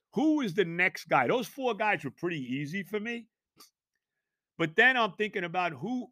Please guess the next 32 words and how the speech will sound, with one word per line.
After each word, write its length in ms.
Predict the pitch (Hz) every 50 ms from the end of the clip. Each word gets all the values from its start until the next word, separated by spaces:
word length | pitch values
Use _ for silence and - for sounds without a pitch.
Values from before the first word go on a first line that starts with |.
| _ _ 220
you 160 | 214 185 175
know, 60 | 160 156
who 180 | 196 285 277
would 120 | 262 220 170
be 140 | 214 208
the 80 | 185 170
next 320 | 160 156 160 151 - -
guy? 320 | - 131 107 92 85 - - _ _ _ _ _ _ _ _ _ _ _ _ _ _ _ _
Was 220 | 117 151 165 156
it 120 | 208 165 -
Bill 160 | 208 226 220
Bradley 460 | 165 214 233 233 233 233 240 240 240
of 80 | 226 -
Princeton? 520 | - 233 254 196 160 269 269 240 240 - _ _ _ _ _ _ _ _ _ -
Was 200 | 127 160 180 190
it 160 | 220 190 -
the 60 | 190
great 560 | 143 180 202 208 208 - - - 131 135 131
David 340 | 143 175 208 208 208 160 -
Thompson, 500 | - 180 208 220 - - 214 214 196 165
great 280 | 131 165 185 180 151 -
David 260 | 180 190 196 185 165
Skywalker 680 | - - - 180 185 190 180 175 185 170 - 170 156
Thompson 460 | - - 175 190 175 - - 196 185
of 140 | 165 143 127
North 200 | 143 165 180 170
Carolina 480 | - 175 190 185 170 170 175 180 175 175
State? 420 | - - - 185 196 208 - - _ _ _ _ _ _
Of 80 | -
course, 180 | - 135 131 -
he 120 | - 175
was, 240 | 170 170 160 -